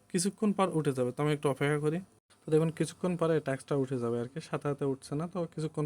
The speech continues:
পর উঠে যাবে, সমস্যা না। তো এইখানে আমি আরেকটা কথা বলে দিই, এইখানে যে বিএনবি সিলেক্ট করে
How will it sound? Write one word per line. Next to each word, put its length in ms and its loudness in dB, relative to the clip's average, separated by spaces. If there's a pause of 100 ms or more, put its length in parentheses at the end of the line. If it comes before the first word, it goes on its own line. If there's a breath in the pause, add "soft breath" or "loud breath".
পর 160 0
উঠে 180 0
যাবে, 120 -2 (140)
সমস্যা 360 -6
না। 40 -2 (380 soft breath)
তো 40 6 (180)
এইখানে 320 2
আমি 140 0
আরেকটা 280 -4
কথা 200 0
বলে 160 0
দিই, 180 0
এইখানে 280 -2
যে 40 2 (100)
বিএনবি 300 2
সিলেক্ট 240 -4
করে 100 2